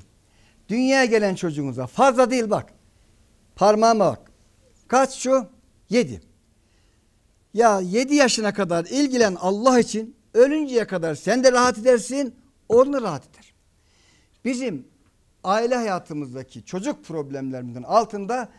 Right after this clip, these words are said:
hep o yedi yıl yatıyor. O yedi yıl var ya, o yedi yıl. Çocuk anlamaz, bilmez demiş olduğumuz sloganik sözlerle mahvettik. O bakımdan fikir,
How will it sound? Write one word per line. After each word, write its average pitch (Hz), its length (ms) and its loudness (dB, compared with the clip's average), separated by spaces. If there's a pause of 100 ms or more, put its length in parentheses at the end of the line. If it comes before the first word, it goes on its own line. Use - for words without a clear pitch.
(140)
hep 262 180 -6
o 226 60 -2
yedi 202 200 -6
yıl 170 160 -6
yatıyor. - 460 -16
O 139 80 -8
yedi 127 260 -8
yıl 120 200 -10
var 135 160 -6
ya, 117 120 -12
o 110 60 -10
yedi 101 220 -14
yıl. 95 220 -18 (1300)
Çocuk 147 340 -6 (760)
anlamaz, 135 600 -6
bilmez 151 440 -6
demiş 127 260 -12
olduğumuz 110 460 -14 (440)
sloganik 175 540 -8
sözlerle 127 680 -10 (180)
mahvettik. 98 340 -20 (800)
O - 20 -12
bakımdan 196 400 -8
fikir, 190 500 -10